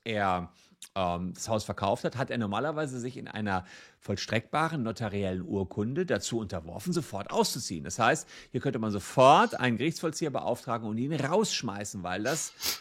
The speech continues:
eine vollstreckbare Urkunde ist. So läuft's in der Regel ab. Warum der da jetzt nicht ausgezogen ist, ist eine große Frage, denn er hat ja immer gesagt, "Ich habe hier einen Räumungstermin."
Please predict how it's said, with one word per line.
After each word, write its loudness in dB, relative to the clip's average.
eine -2
vollstreckbare 0
Urkunde 2
ist. -8
So 6
läuft's 6
in -4
der 2
Regel 4
ab. -12
Warum 6
der 10
da 4
jetzt 2
nicht -4
ausgezogen 2
ist, 2
ist -2
eine 0
große 2
Frage, 2
denn 4
er 0
hat 0
ja 4
immer -2
gesagt, 0
"Ich -6
habe -6
hier 2
einen 0
Räumungstermin." 4